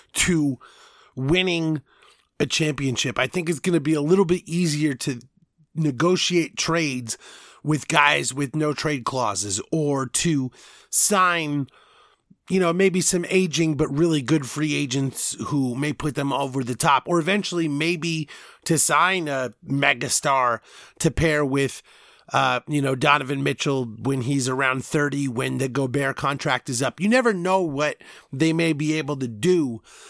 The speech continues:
Um, and I'm not saying that Dwayne Wade necessarily enables them to enter all of the top tier free agent discussions, but there's no way that he hurts them. Uh, you know, there's no way that adding Dwayne Wade to your ownership group is a bad idea. And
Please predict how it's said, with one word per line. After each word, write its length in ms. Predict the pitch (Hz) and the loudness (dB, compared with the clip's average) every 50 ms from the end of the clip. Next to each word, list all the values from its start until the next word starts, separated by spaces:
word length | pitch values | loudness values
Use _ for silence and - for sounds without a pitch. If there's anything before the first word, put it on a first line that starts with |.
| - - - - _ _ _ - | -20 -20 -20 -20 _ _ _ -2
Um, 280 | 151 147 139 139 139 - | 0 2 2 0 0 -2
and 100 | 156 160 | -2 0
I'm 80 | 165 175 | 0 2
not 160 | 190 196 - | 0 0 2
saying 200 | - 196 180 170 | 2 2 2 2
that 180 | 165 151 123 | 2 0 0
Dwayne 300 | 120 143 156 160 156 147 | 0 0 2 2 2 0
Wade 160 | 151 151 143 127 | 0 -2 -2 -2
necessarily 640 | 139 143 135 - 139 117 - 139 139 131 127 131 | -2 0 0 0 0 0 -2 -2 -2 -2 -2 -2
enables 400 | 123 123 131 131 120 127 131 117 | -2 -2 -4 -4 -4 -4 -4 -4
them 160 | 123 127 120 113 | -4 -4 -6 -6
to 120 | - 139 | -6 -6
enter 320 | - 135 131 - 131 - | -6 -4 -6 -6 -6 -4
all 200 | - 131 139 143 | -4 -2 -2 -4
of 80 | 131 117 | -4 -6
the 80 | 123 107 | -8 -10
top 320 | - - 147 156 165 - | -4 0 0 0 0 0
tier 200 | - 196 190 180 | -2 -4 -4 -4
free 280 | 160 - 190 190 180 185 | -2 -4 -4 -2 -2 -2
agent 240 | 160 196 185 160 | -2 -4 -4 -4
discussions, 540 | 139 151 147 - 175 185 180 - 202 185 151 | -4 -4 -4 -2 -2 -2 -2 0 -2 -2 -2
but 180 | 123 165 156 - | -2 -4 -4 -4
there's 180 | 160 165 151 | -4 -4 -2
no 140 | 202 240 277 | 0 0 0
way 160 | 254 247 226 | 2 0 -2
that 160 | 170 156 139 113 | -2 -4 -6 -6
he 140 | 151 156 | -6 -6
hurts 360 | 113 - - 156 147 - - - | -6 -4 -4 -4 -4 -4 -8 -8
them. 320 | - 101 76 71 - - - _ _ _ _ _ _ _ _ - | -8 -10 -12 -12 -16 -20 -20 _ _ _ _ _ _ _ _ -14
Uh, 60 | - - - | -12 -12 -10
you 160 | - 175 190 | -4 -2 0
know, 80 | 196 196 | 0 2
there's 220 | 175 202 185 165 | 0 0 2 2
no 100 | 247 262 | 2 4
way 220 | 277 269 262 240 | 4 4 4 4
that 340 | 180 135 156 147 - - - - - - - - - - _ _ _ - | 2 0 -2 -4 -4 -8 -14 -20 -20 -20 -20 -20 -20 -20 _ _ _ 6
adding 460 | 165 165 170 180 175 185 175 175 156 127 | 8 8 8 8 6 4 -2 -2 0 0
Dwayne 320 | 139 151 165 170 165 156 | 2 2 2 2 2 0
Wade 400 | 135 139 135 135 143 151 143 131 | 0 0 0 0 -2 -4 -4 -4
to 100 | - 156 | -4 -2
your 260 | 139 139 131 123 - | 0 0 -2 -2 -2
ownership 480 | 135 143 147 151 165 160 - 180 151 139 | -2 -2 0 0 -2 -2 -2 -2 -4 -2
group 220 | 131 160 185 151 | -2 -4 -2 -2
is 140 | 151 127 117 | -2 -4 -4
a 40 | 117 | -2
bad 220 | 104 120 120 117 | -2 -2 -2 -2
idea. 280 | 110 107 95 95 85 90 | -2 -6 -6 -8 -10 -8
And 340 | 95 113 131 135 127 120 | -4 -4 -2 -2 -2 -4